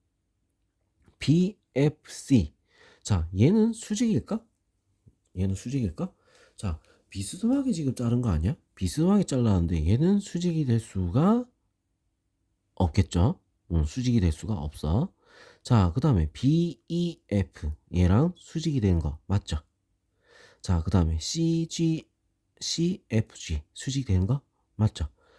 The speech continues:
자, 그래서 어떻게 된다? 답은 삼 번이다. 자, 이렇게 나올 수 있어. 자, 그럼 구 번 봅시다. 자, 구 번. 둘이 평행이야.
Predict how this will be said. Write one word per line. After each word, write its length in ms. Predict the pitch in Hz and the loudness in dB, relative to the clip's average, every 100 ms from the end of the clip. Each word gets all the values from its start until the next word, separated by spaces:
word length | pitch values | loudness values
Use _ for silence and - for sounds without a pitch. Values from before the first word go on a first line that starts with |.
| _ _ | _ _
자, 320 | - 90 80 76 | -6 -2 -2 -2
그래서 680 | 95 95 90 82 127 180 - | 2 2 2 2 0 0 -4
어떻게 280 | - - 82 | -16 -10 -6
된다? 300 | 78 101 151 - | -4 -2 -4 -8
답은 340 | - - 160 | -8 -4 -4
삼 260 | 156 151 170 | -2 -2 0
번이다. 580 | 196 185 165 170 170 | 0 0 -2 -2 -4
자, 120 | 160 92 | -4 -6
이렇게 240 | 87 92 | -6 -6
나올 140 | 82 | -8
수 120 | 76 110 | -8 -10
있어. 320 | - 95 - _ _ - - - - - | -12 -14 -14 _ _ -20 -20 -20 -20 -2
자, 240 | 127 101 | 0 2
그럼 220 | 156 147 | 2 -2
구 120 | - 156 | 0 0
번 140 | 180 | 2
봅시다. 540 | 131 - - 87 180 - _ _ _ _ _ _ _ _ | 0 -4 -4 0 -2 -4 _ _ _ _ _ _ _ _
자, 240 | 110 85 78 | -2 0 0
구 100 | 113 | 2
번. 300 | 101 147 - _ _ _ - | 2 2 -2 _ _ _ -8
둘이 320 | 143 170 180 | -2 2 2
평행이야. 540 | - 190 190 135 80 | 2 2 4 4 0